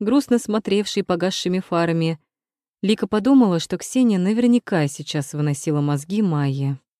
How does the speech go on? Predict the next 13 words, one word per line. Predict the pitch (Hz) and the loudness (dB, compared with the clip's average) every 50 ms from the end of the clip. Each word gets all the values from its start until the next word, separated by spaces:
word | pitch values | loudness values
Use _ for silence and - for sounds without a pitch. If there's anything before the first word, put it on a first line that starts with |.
| _ _ _ _ _ _ _ _ | _ _ _ _ _ _ _ _
За | 175 170 185 | -4 -2 -2
гаражами | 175 202 214 226 214 247 294 302 262 214 | 0 0 0 0 2 4 4 6 6 4
между | 170 160 160 160 160 160 175 | 4 2 2 0 0 0 0
внушительным | 160 160 175 202 196 - - 175 151 - 156 147 151 151 151 151 | 0 0 0 0 -2 -2 -2 -4 -2 -2 -2 0 0 0 0 0
дубом | 147 190 208 190 165 151 143 143 | 0 0 0 0 0 0 0 0
и | 139 | 0
заборчиком | - 151 139 156 233 269 269 - - 254 - 233 220 214 | -2 -2 -2 0 0 0 0 0 -4 -4 0 0 2 2
обнаружилась | 190 165 147 147 143 151 190 185 190 185 175 185 180 | 2 0 0 0 0 0 -2 -2 -2 -2 -2 -2 -2
тропинка. | - - 175 170 156 - 170 151 139 135 - - 139 139 - _ _ _ _ _ _ _ _ _ | -4 -4 -4 -4 -4 -4 -4 -4 -4 -6 -6 -10 -12 -12 -14 _ _ _ _ _ _ _ _ _
Она | - 151 156 170 | -4 -2 0 0
протянулась | 160 - 175 160 - - 185 175 190 202 202 196 - | -2 -2 -4 -6 -4 -2 -2 0 2 2 0 0 -2
через | - - 180 175 165 - | -4 -4 -4 -4 -4 -6
кусты, | - - 160 - - - - 214 220 220 | -8 -10 -12 -12 -10 -6 -4 -2 -2 -2